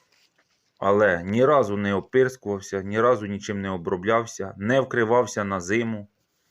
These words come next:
І нічого ця, не знаю, нічого він не боїться. Ось до динючку вчепив, от пішло там чотири бруньки, ну, не знаю, може, щось буде.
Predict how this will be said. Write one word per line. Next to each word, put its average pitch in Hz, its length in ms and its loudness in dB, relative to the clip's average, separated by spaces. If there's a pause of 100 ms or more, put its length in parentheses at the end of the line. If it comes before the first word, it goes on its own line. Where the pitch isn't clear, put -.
(300)
І 113 100 -2
нічого 113 380 -2
ця, 117 320 -4 (420)
не 101 180 -6
знаю, 92 420 -4 (160)
нічого 98 400 -4
він 120 140 -2
не 110 80 -2
боїться. 95 440 -2
Ось 123 120 0
до 139 100 0
динючку 135 480 -2
вчепив, 95 440 -2
от 113 200 -4 (720)
пішло 120 300 0
там 101 200 -2
чотири 98 360 -2
бруньки, 95 400 -4
ну, 139 100 -6
не 117 140 -4
знаю, 92 300 -2
може, 92 300 -4
щось 85 260 -8
буде. 80 360 -10